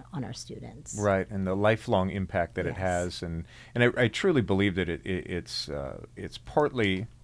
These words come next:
Speaker 2: because of the flip, right, taking physics first, uh, but it's mostly about,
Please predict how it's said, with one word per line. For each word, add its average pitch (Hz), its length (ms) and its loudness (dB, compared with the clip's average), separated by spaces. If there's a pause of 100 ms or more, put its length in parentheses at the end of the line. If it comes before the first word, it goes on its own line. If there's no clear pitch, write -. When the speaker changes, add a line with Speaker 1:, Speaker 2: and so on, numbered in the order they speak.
(120)
Speaker 2:
because 87 640 2
of 82 160 -4
the 85 80 -2
flip, 82 400 -4
right, 78 220 -4
taking 87 260 -6
physics 82 380 -8
first, - 500 -6 (640)
uh, 80 140 -4
but 87 200 0
it's - 220 -6
mostly 98 720 0 (140)
about, 82 540 0